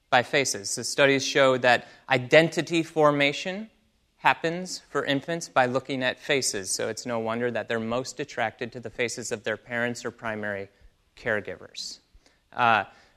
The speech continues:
I can hold the attention of my children. Uh,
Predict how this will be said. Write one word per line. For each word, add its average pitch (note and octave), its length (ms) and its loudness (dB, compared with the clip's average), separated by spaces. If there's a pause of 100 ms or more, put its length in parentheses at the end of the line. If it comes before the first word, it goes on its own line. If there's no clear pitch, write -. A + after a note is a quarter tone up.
(120)
I C3 120 6
can D3+ 200 2
hold E3 420 4
the E3+ 100 0
attention D3+ 720 -4 (280)
of B2+ 120 0
my B2 200 0
children. C#3 400 -2
Uh, - 80 -4